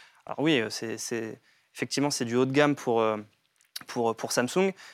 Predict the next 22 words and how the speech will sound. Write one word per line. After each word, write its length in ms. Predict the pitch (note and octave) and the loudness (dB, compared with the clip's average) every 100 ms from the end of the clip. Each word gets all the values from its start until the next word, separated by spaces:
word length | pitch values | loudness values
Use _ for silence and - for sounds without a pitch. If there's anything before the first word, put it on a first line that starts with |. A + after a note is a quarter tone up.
| - | -10
Ce 360 | - - C3 - | -2 2 4 4
S 160 | C#3+ C3+ | 4 4
vingt-trois, 340 | C#3 C3+ E3 | 2 4 4
il 80 | C#3 | 4
est 100 | A#2+ | 2
tout 120 | C3 | 0
aussi 160 | C#3 C#3+ | -2 2
remarquable 600 | C3 C3 - D3+ C#3 A2+ | 2 0 4 4 6 2
sur 220 | - B2 | 2 0
les 80 | A#2+ | 0
pa-, 220 | A#2+ A#2 | 2 2
la 80 | A#2 | 2
partie 260 | A#2+ - - | -2 -8 -4
photo, 380 | C3+ C3 D3+ | -2 2 4
la 100 | C#3+ | 4
partie 240 | A#2+ A#2+ - | 2 -4 -4
performance 560 | A#2+ - B2+ C#3 C#3 | -4 0 0 0 -2
et 180 | A#2 A2+ B2+ | -6 -4 -2
également 320 | B2 B2 B2+ | -2 0 0
la 80 | A2+ | -2
partie, 340 | A#2 - | -6 -4
euh, 80 | A#2+ | -2